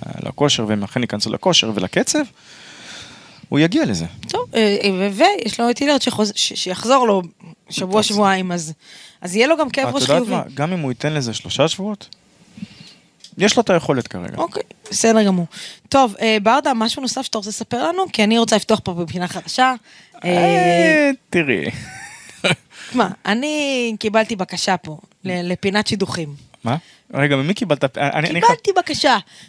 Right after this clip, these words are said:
Speaker 2: אתה יכול לנחש אחר כך ממי קיבלת בקשה?
Speaker 1: האמת היא שאני לא טוב בניחושים.
Speaker 2: אה, לא,
Speaker 1: אני
Speaker 2: אני
Speaker 1: טוב בניתוחים, אני לא טוב ב-
Speaker 2: ניתוחים, ניחושים,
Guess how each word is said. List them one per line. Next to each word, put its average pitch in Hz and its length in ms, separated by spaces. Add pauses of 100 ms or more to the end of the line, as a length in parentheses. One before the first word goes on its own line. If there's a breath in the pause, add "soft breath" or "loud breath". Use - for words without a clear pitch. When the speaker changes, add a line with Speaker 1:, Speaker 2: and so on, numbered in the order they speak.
Speaker 2:
אתה 247 80
יכול 311 200
לנחש 254 360
אחר 233 180
כך 208 200
ממי 202 240
קיבלת 185 360
בקשה? 175 360 (100)
Speaker 1:
האמת 127 320
היא 143 80
שאני 123 220
לא 127 100
טוב 120 160
בניחושים. 113 360
Speaker 2:
אה, 214 60 (880)
לא, 269 340
Speaker 1:
אני 110 120
Speaker 2:
אני 208 80
Speaker 1:
טוב 170 160
בניתוחים, 139 520
אני 87 100
לא 113 100
טוב 98 200
ב- 98 120 (240)
Speaker 2:
ניתוחים, 196 840
ניחושים, 170 800